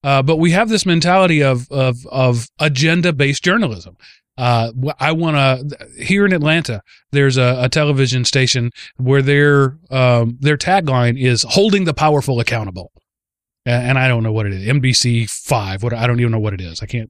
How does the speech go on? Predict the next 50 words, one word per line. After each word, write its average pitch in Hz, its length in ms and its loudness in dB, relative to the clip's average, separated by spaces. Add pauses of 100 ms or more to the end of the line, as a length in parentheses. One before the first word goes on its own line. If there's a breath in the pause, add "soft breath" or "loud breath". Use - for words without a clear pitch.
'cause 120 160 0
it's 123 140 0
not 135 160 0
that 151 160 0
important 120 380 -6
to - 20 -12
me. 98 100 -12
In 101 80 -12
fact, 120 200 -8
it's 113 120 -10
a 117 60 -14
turnoff. 113 400 -10 (480)
But 156 140 0
that's 254 180 -2
their 226 160 2
whole 202 140 4
thing. 143 260 0
They 214 220 0
feel 190 340 0
that 143 240 -2
their 202 180 4
journalistic, 180 960 2 (640)
um, 135 560 -2
purpose 190 360 0
in 156 160 0
life 139 380 -2 (300 soft breath)
is 147 120 0
holding 165 380 4
the 139 80 0
powerful 131 500 -2
accountable. 117 500 -6 (520)
No, 320 180 4
no, 339 180 2
no, 175 220 2
no, 165 240 0
no, 226 140 4
no. 123 320 0
You 180 120 2
don't, 233 220 2
you 240 100 4
misunderstand 220 640 0
what 170 120 0
journalism 151 520 2
is. 131 240 0
Journalism 170 580 2
is 151 120 2
saying, 156 240 2
"This 170 160 0
happened 151 360 -6
today." 104 220 -8